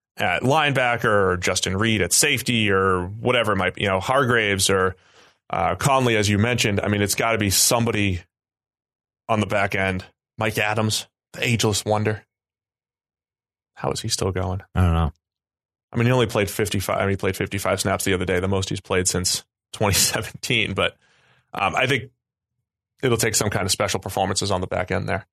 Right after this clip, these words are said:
Speaker 2: He had one of the better grades on the team as well.
Speaker 1: He always grades well.
Speaker 2: At, like, a hundred and twenty-two years old.
Speaker 1: He always grades well.
Speaker 2: How old is he?
Speaker 1: Hundred twenty-three
Speaker 2: Thirty?
Speaker 1: snaps.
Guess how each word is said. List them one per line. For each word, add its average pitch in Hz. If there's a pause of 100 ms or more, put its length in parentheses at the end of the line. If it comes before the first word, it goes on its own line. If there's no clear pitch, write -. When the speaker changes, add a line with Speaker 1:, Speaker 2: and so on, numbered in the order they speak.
(160)
Speaker 2:
He 110
had 110
one 98
of 95
the 85
better 87
grades 92 (260)
on 82
the 76
team 80
as 76
well. 95
Speaker 1:
He 139
always 220
grades -
well. 85
Speaker 2:
At, 76
like, 80
a 78
hundred 82
and 76
twenty-two 85
years 78
old. 80 (100)
Speaker 1:
He -
always -
grades -
well. 147 (160)
Speaker 2:
How 151
old 190
is 147
he? 143
Speaker 1:
Hundred 175
twenty-three 135
Speaker 2:
Thirty? 143
Speaker 1:
snaps. 139